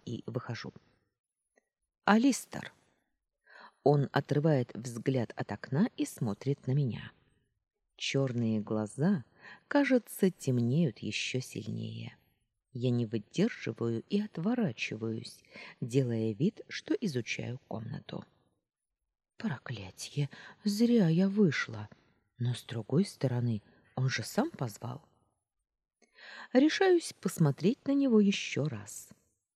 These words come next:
Не знаю почему, но сердце начинает стучать чаще.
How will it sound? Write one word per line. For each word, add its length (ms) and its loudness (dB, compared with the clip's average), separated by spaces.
Не 260 0
знаю 640 2
почему, 800 0
но 200 4
сердце 800 -4
начинает 720 0
стучать 800 -6
чаще. 640 -10